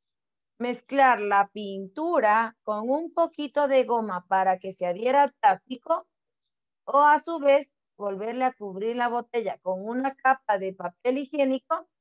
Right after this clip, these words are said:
para que lo pueda pintar a su gusto. Listo, mis amores, ¿alguna pregunta hasta ahí?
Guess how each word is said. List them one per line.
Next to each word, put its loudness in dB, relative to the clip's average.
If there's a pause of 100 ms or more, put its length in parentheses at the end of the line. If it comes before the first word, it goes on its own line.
(560)
para 4
que 2
lo -2
pueda 2
pintar -2
a -2
su -8
gusto. -2 (880)
Listo, -2
mis -2
amores, 2
¿alguna 0
pregunta 2
hasta 0
ahí? -2